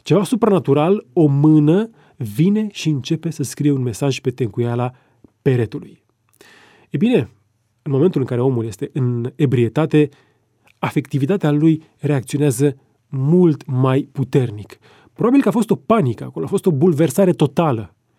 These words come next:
Muzica s-a oprit, dansurile s-au oprit, cănile cu vin au fost lăsate jos și toți au văzut paralizați o mână care scria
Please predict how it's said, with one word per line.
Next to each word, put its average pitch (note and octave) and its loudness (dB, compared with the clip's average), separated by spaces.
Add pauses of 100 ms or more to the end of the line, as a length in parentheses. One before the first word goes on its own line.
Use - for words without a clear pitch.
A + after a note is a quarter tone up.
(300)
Muzica D#3 2
s-a C3+ -4
oprit, F#3+ -2 (160)
dansurile C#3 -2
s-au A#2+ -2
oprit, D3+ -2 (400)
cănile F3+ 2
cu D#3 -4
vin D3 0
au C#3 -12
fost C#3 -4
lăsate B2+ -4
jos E3 0 (260)
și D3 -2 (140)
toți A3+ 0 (100)
au E3+ -2
văzut D3 0 (200)
paralizați C#3+ -2 (380)
o C#3+ 0
mână D3+ 2 (260)
care C#3 -4
scria B2+ -2